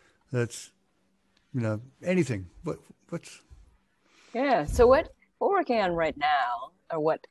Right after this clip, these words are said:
Speaker 2: my team's working on right now, is how do you build out, uh, a social innovation lab and
Speaker 1: Hmm.
Speaker 2: use the ability to bring people together across very diverse backgrounds, industries, sectors, different kinds of expertise, and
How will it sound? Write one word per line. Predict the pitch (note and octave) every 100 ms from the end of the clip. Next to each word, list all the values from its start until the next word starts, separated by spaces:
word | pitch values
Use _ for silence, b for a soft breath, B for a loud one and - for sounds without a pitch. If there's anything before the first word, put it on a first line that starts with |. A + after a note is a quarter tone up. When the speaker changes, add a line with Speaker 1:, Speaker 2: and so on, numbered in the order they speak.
| _
Speaker 2:
my | D#3+ D3
team's | - A#3 F3+
working | C#3 - C#3
on | C3+
right | C3 -
now, | C3 C3+
is | C#3
how | - G3
do | A#3+
you | A3
build | F3 E3+ D3+ -
out, | C#3+ D3+ - b b b -
uh, | D3+ C3+ -
a |
social | - E3+ D#3+ E3
innovation | D3+ C3+ C#3 D3 C3+
lab | B2 B2 - _ _ _ _ _ _ -
and | C#3 C3+ C#3 A2 -
Speaker 1:
Hmm. |
Speaker 2:
use | D3 E3+ F#3+ F#3 F3 D#3
the | E3
ability | D#3 D3+ D#3 D#3 C#3+ -
to | C3+
bring | C#3+ D3+ E3
people | E3+ F3+ D3
together | C#3 B2+ D#3 F#3
across | - D3+ D3+
very | D3 D#3+ E3+ E3
diverse | D3+ C#3+ C#3 C3 -
backgrounds, | C#3 B2 - C3+ C3 C3 - b b b
industries, | D#3 D3 D3+ - D3+ D3 C3+
sectors, | - C#3 - D#3 D3+ C#3+ C3+ - B B B D#3
different | E3 D#3+ D3+
kinds | E3 D#3
of | D3
expertise, | C#3 - D3+ - D3 D3 D3 - - _ _
and | D#3+ D3+ D3+ C#3+